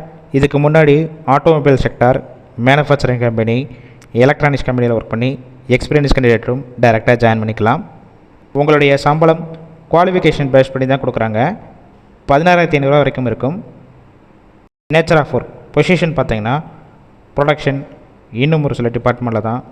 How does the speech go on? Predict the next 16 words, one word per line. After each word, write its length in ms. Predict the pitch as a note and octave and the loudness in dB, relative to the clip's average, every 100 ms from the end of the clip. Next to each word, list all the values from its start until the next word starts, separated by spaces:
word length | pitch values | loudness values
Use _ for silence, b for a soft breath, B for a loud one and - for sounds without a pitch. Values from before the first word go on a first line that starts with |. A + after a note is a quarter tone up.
| - | -8
உள்ள 100 | B2 B2 | 0 0
ஒர்க் 160 | A2 A#2+ | 0 -2
பண்ணுற 180 | A2+ A2 | -2 -2
மாதிரி 140 | G#2+ | -4
இருக்கும். 240 | G#2+ B2 F3+ - - - _ _ _ _ _ - D3 | -4 -6 -8 -12 -20 -20 _ _ _ _ _ -2 0
வாரத்துல 340 | F3 E3+ D#3 D#3+ D#3+ - - B2 C3 | 0 2 2 2 -2 -14 -6 0 2
ஆறு 140 | C#3+ D3+ | 2 2
நாள் 140 | D#3 | 2
ஒர்க் 140 | C3 C3+ | 0 -2
பண்ணுவீங்க, 320 | C3+ B2+ A#2 D3 - - A#2+ | -2 0 -2 -4 -6 -4 -2
ஒரு 120 | B2 | 2
நாள் 140 | C3+ C3 | 2 2
உங்களுக்கு 320 | A#2+ A#2+ A#2+ C#3+ - - | 0 -2 -2 -2 -10 -2
வீக் 200 | C3 B2+ A#2+ | -2 2 0
ஆஃபாக 180 | G#2+ G2+ | 0 -4
இருக்கும். 240 | B2 | -6